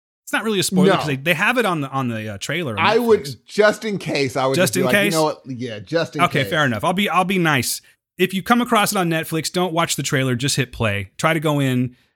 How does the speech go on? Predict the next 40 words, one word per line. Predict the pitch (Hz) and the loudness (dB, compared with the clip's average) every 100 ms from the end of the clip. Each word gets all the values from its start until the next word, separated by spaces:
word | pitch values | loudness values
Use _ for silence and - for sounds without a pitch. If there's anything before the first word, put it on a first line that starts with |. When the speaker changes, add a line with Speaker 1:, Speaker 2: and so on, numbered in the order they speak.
| _ _ _ | _ _ _
Speaker 1:
kinda | 190 185 | -2 0
not | 160 139 | 0 0
knowing | 123 123 120 | 0 2 2
because | 117 135 | 2 0
it, | 127 143 | 0 -6
it | 156 | -4
really | 151 175 165 | 4 6 6
is | 151 | 4
the | 131 | 0
best | 110 135 - | 0 -2 0
part | 127 120 | 0 0
of | 120 | -2
this. | 127 | -6
But | 127 | -4
there | 123 123 | 0 2
is | 131 | 0
a | |
certain, | - 139 160 160 170 - _ _ _ _ _ _ | -2 -2 -4 -4 -4 -6 _ _ _ _ _ _
uh, | 120 117 | 2 2
very | 107 123 | 4 0
popular | 143 160 160 170 165 | 2 -2 0 0 4
actor | 165 170 120 98 - - - | 4 2 -4 -4 -8 -20 -6
that | 113 110 | -6 -2
plays | 139 127 | -2 2
himself | 127 - 120 117 | 2 2 0 0
in | 104 | -2
this. | 98 92 - _ _ _ | -4 -6 -12 _ _ _
And | 147 147 143 143 156 - - | 0 2 2 2 -2 -6 -4
I | 127 | -4
think | - 190 196 202 - 131 | -2 0 0 -2 -10 0
that | 165 160 | 0 2
might | 151 156 | -2 0
be | 135 147 147 147 - | 0 0 -2 -6 -2
his | 139 131 | 0 0
best | 117 117 - | 0 -2 0
character | 120 107 - 107 | 0 0 -2 -4
ever. | 101 95 82 - _ - | -4 -6 -10 -16 _ -4
<laughs> | - 185 | 0 2
Like, | 175 143 156 | 2 0 2
like, | 143 - | 2 2